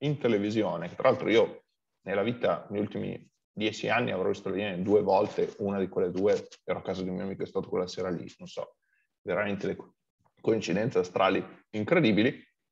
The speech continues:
Se non ci fosse stato quel servizio lì, il caso Stamina non sarebbe diventato un caso nazionale.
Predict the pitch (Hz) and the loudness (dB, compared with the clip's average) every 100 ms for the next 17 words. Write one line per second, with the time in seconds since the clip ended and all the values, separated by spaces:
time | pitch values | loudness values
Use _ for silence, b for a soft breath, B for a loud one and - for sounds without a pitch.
0 | _ _ _ _ _ _ _ _ - 160 | _ _ _ _ _ _ _ _ 2 2
1 | 151 143 233 175 147 160 127 120 120 117 | 4 4 4 4 2 2 2 2 0 -2
2 | - 104 90 92 165 156 - 143 180 220 | -2 0 0 2 2 2 0 -2 -2 -2
3 | 120 156 160 156 160 120 123 180 104 - | 0 0 2 4 4 4 2 0 0 0
4 | 156 98 110 92 - 95 110 - - | -4 -8 -8 -10 -12 -8 -6 -6 -12